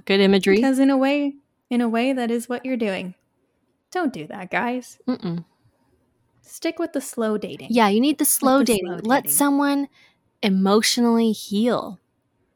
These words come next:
Speaker 1: from
Speaker 2: Yeah.
Speaker 1: another relationship before they jump into a new relationship. You will probably yield
Speaker 2: Baffling.
Speaker 1: better results in the long term.
Speaker 2: Well, I think with this one, they're not, they're, they just, they're not really focusing on that.
Speaker 1: No. No.
Speaker 2: No.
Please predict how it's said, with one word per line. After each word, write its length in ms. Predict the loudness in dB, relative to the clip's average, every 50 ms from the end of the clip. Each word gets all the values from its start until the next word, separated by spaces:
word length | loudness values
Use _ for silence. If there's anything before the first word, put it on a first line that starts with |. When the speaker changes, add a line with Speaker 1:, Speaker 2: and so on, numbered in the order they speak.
| _
Speaker 1:
from 340 | _ -20 -14 -8 -4 0 0
Speaker 2:
Yeah. 60 | 2
Speaker 1:
another 360 | 2 2 2 0 0 0 0 0
relationship 720 | 0 -2 -2 -2 -4 -4 -4 -6 -6 -6 -8 -8 -8 _
before 540 | -8 -8 -8 -8 _ -4 -2 0 0 0 0
they 120 | 0 -2 -2
jump 260 | -2 -2 -4 -2 -4
into 240 | -6 -6 -6 -4 -4
a 60 | -4
new 180 | -2 -2 -4
relationship. 580 | -4 -4 -4 -6 -6 -6 -8 -6 -6 -6 -6 -8 _ _ _ -20 -20 -20 -20 _ _ _ _ 0
You 100 | 2 2
will 100 | 2 2
probably 280 | 2 2 2 2 2 4
yield 280 | 4 6 6 6 6 6
Speaker 2:
Baffling. 60 | 4
Speaker 1:
better 240 | 4 6 6 4 4
results 480 | 4 4 4 4 4 4 2 0 -2
in 60 | -2
the 140 | 0 0 2
long 260 | 2 4 4 4 4
term. 540 | 4 4 4 4 4 2 2 2 0 0 -2 _ _ _ _ _ _ _ _ _ _ _ _ _ _ _ _ _ _ _ _ _
Speaker 2:
Well, 140 | -4 -2 -2
I 100 | 0 -2
think 260 | -2 -4 -6 -8 -6
with 140 | -8 -6 -6
this 220 | -4 -6 -4 -4 -4
one, 160 | -2 -2 -2
they're 100 | -2 -2
not, 320 | -4 -4 -6 -8 -8 -10
they're, 160 | -8 -8 -6
they 240 | -6 -6 -6 -8 -6
just, 280 | -6 -8 -10 -10 -14 _ _ _ _ _ _ _ _ _
they're 140 | -6 -4 -4
not 180 | -2 -4 -4
really 200 | -4 -4 -6 -6
focusing 440 | -6 -6 -8 -8 -10 -12 -12 -12 -12
on 180 | -10 -10 -10 -10
that. 220 | -10 -10 -12 -14 _ _ _
Speaker 1:
No. 400 | -6 -4 -2 -2 -2 -4 -6 -10 -14 _ _ _ _ _ _ _ _ _ -10
No. 340 | -8 -6 -6 -6 -8 -10 -14 _
Speaker 2:
No. 500 | -4 -4 -2 -2 -2 -2 -4 -4 -6 -8